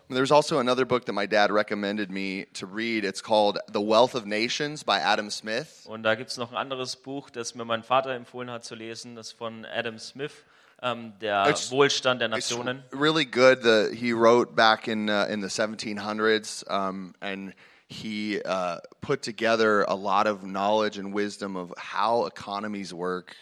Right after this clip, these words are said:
Speaker 2: Und er hat das so im siebzehnten Jahrhundert geschrieben und hat da sehr viel Wissen zusammengefügt, was man wissen muss, wie einfach die Wirtschaft funktioniert.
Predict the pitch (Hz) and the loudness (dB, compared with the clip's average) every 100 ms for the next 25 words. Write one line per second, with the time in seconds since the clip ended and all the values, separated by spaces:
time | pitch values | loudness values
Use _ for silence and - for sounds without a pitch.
0 | - 107 110 110 - 117 110 120 - 117 | -18 -14 -10 -10 -8 -10 -12 -14 -14 -4
1 | 113 110 127 120 110 - 117 113 110 113 | -2 -2 -4 -6 -6 -10 -10 -10 -8 -6
2 | 110 120 113 117 127 131 127 120 113 117 | -6 -6 -8 -10 -10 -10 -12 -6 2 2
3 | 123 120 - _ _ _ - 123 120 113 | 2 -10 -16 _ _ _ -12 -6 -6 -6
4 | - 127 131 - 110 117 117 - - 113 | -10 -12 -12 -14 -2 0 0 -4 -12 -8
5 | 110 107 113 113 107 107 - - - 104 | -8 -8 -12 -12 -12 -10 -10 -14 -20 -14
6 | 110 110 110 80 78 104 104 104 113 - | -12 -8 -8 -8 -10 -12 -18 -18 -16 -14
7 | 110 - 110 107 107 | -14 -16 -20 -18 -16